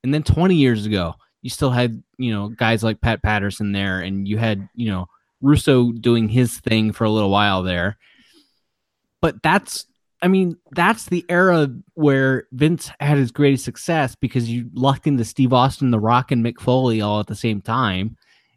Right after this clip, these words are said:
<laughs> And you just haven't been able to tell him anything for the last twenty years. <laughs> And it's become easier for him to change his mind at the last minute because none of this matters anymore. And they built such a, a financial, you know,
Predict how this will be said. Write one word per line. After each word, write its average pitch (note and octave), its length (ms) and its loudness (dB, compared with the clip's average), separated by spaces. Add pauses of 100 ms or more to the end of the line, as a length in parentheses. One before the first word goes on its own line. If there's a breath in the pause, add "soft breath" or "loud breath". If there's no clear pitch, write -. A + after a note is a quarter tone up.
(140)
<laughs> - 60 -2 (640 loud breath)
And D3 300 0
you D3+ 140 -4
just F3+ 160 -2
haven't G3 240 2
been F#3+ 100 4
able F#3 220 4
to B2 60 -2
tell G3+ 300 2
him F#3+ 120 2
anything G#2 640 -4
for - 160 -2
the B2+ 80 -2
last A#2+ 320 0
twenty C3+ 240 0
years. A2+ 600 0
<laughs> - 760 -2 (720 loud breath)
And D3+ 440 0
it's D3 180 -4
become D#3+ 440 2
easier F#3 460 4
for A#2+ 100 -2
him A2 120 0
to A2+ 80 -2
change A2+ 260 -4
his G#2+ 120 -4
mind G#2 300 -2
at G#2 60 -8
the A#2 60 -10
last F#2+ 340 -6
minute G2 340 -4 (360)
because D3+ 300 0
none C#3 240 2
of F3 100 0
this C3+ 180 -2
matters B2 420 2
anymore. F#2+ 540 -4
And A2+ 200 -6
they A2+ 100 -2
built C3 380 -4
such - 260 -10
a, C3+ 180 -2
a A#2+ 60 -8
financial, A2+ 760 -2 (120)
you A2 140 -2
know, F2+ 220 -8